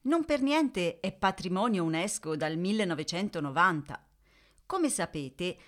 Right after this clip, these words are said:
è un borgo medievale che per le sue torri è stata chiamata la Manhattan del Medioevo.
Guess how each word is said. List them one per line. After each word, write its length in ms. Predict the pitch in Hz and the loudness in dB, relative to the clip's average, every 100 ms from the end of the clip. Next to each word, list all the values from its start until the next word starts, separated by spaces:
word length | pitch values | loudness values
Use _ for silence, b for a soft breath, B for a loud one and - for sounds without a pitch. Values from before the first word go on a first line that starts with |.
| b - | b -2
è 100 | 302 | 2
un 180 | 262 202 | 4 4
borgo 420 | 208 240 190 196 | 4 2 2 2
medievale 960 | 175 151 175 151 147 143 151 143 _ - | 0 -2 0 2 2 0 -6 -10 _ -12
che 160 | 165 | -10
per 240 | - 185 170 | -6 -4 -4
le 140 | 180 | -4
sue 320 | - 208 196 | -2 -2 -2
torri 520 | 196 160 160 165 202 B B | -4 -6 -4 -6 -6 B B
è 160 | 240 | -6
stata 460 | 247 - 151 - 175 | -6 -2 -2 -2 -6
chiamata 600 | - 190 254 311 311 302 B _ | -2 0 2 0 -2 -4 B _
la 200 | 202 190 | 2 2
Manhattan 760 | 175 160 165 185 247 - 254 247 | 2 -2 0 -2 -2 -2 0 0
del 180 | 214 196 | 0 -2
Medioevo. 760 | 190 170 165 143 135 143 - | -2 -2 -2 -4 -8 -12 -14